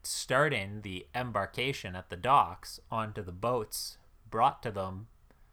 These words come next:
One of the boats that's present there is Bill Johnston's boat. And he is, as I've already mentioned, perhaps the most enthusiastic naval commander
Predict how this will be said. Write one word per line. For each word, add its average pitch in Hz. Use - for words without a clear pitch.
One 139
of 220
the 170
boats 135
that's 110
present 117
there 101
is 104
Bill 131
Johnston's 135
boat. -
And 98
he 185
is, 95
as 101
I've 95
already 98
mentioned, 101
perhaps 107
the 92
most 107
enthusiastic 104
naval 107
commander 104